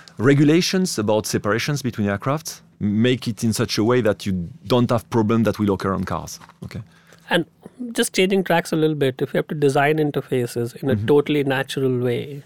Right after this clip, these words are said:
Speaker 1: Mm-hmm.
Speaker 2: where we don't have to change ourselves, we are what we are. Of course, we're changing all the time.
Speaker 1: Yeah.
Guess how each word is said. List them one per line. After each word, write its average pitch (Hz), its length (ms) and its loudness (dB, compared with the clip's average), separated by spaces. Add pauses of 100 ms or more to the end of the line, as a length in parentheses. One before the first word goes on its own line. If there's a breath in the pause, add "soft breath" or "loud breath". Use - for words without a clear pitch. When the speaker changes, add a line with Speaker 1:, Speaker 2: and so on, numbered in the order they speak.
(160)
Speaker 1:
Mm-hmm. 101 140 -2
Speaker 2:
where 120 220 2
we 135 200 0
don't 147 220 4
have 160 140 -4
to - 60 -8
change 135 320 -2
ourselves, - 540 -10
we 143 200 -2
are 127 60 -2
what 120 220 -6
we 127 100 -2
are. 147 160 -10 (180)
Of - 200 -18
course, 127 240 -2
we're 127 100 -4
changing 123 320 -4
all 120 140 -6
the 120 60 -8
time. 120 380 -8 (220 loud breath)
Speaker 1:
Yeah. 117 100 -4